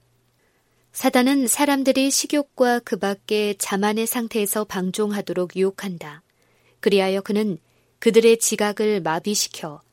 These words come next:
그들이 반드시 배워야 할 바로 그 사실을 듣지 못하게 한다. 사단은 그가 성경 연구를 게을리하고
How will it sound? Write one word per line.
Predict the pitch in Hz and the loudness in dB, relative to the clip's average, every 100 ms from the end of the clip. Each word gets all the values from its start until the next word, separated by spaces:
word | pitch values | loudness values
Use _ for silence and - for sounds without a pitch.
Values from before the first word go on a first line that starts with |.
| _ _ _ | _ _ _
그들이 | - 180 185 | -4 0 0
반드시 | 190 - 185 208 202 220 208 | -2 -4 -4 0 0 0 -2
배워야 | - 196 190 185 | -2 0 0 -2
할 | 185 180 156 | -4 -6 -8
바로 | - 196 185 185 | -8 -4 -4 -4
그 | - 202 | -2 -2
사실을 | - 220 - 202 196 175 | -2 -2 -2 -2 -4 -4
듣지 | - 208 - 214 | -6 -8 -4 -2
못하게 | 185 175 226 220 | -4 -4 -6 -6
한다. | 202 175 - - _ _ _ _ _ _ _ _ _ _ _ _ _ _ _ _ _ _ | -8 -12 -18 -20 _ _ _ _ _ _ _ _ _ _ _ _ _ _ _ _ _ _
사단은 | - 262 240 254 240 151 _ _ - | -4 0 2 2 -2 -6 _ _ -2
그가 | 220 220 | 0 2
성경 | 233 285 277 277 247 | 0 -2 0 0 0
연구를 | 208 202 208 208 202 | -2 0 0 0 -2
게을리하고 | - 196 196 202 180 165 170 170 | -2 0 0 -2 -4 -6 -4 -4